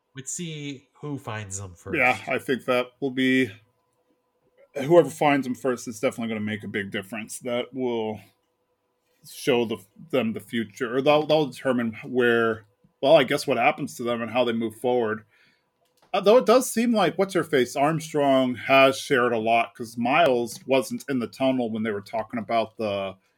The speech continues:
Speaker 2: transmutation circle, yet, you know, he told, or she told Miles about it, and Miles knows about it. So, you know, it's possible that she has, uh,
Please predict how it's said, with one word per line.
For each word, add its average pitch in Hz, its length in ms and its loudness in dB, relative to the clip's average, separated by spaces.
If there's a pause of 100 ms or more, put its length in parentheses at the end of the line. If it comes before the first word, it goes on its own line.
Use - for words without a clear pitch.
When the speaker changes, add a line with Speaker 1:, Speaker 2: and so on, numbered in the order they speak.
(140)
Speaker 2:
transmutation 123 800 0
circle, 110 680 -6 (200)
yet, 113 280 -2 (280)
you 131 100 -2
know, 107 140 -4
he 120 200 -6
told, 113 480 -4 (260)
or 101 260 -6
she 147 240 -2
told 117 460 -4
Miles 113 360 -2
about 110 300 -2
it, - 100 -6
and 110 80 -10
Miles 104 340 -6
knows 104 220 -8
about 104 240 -8
it. 107 100 -20
So, 113 320 -8 (580)
you 127 100 -4
know, 110 140 0
it's - 300 -6 (220)
possible 120 400 -4
that 113 280 -2 (360)
she 120 580 -2 (140)
has, 110 600 -2
uh, 113 160 -6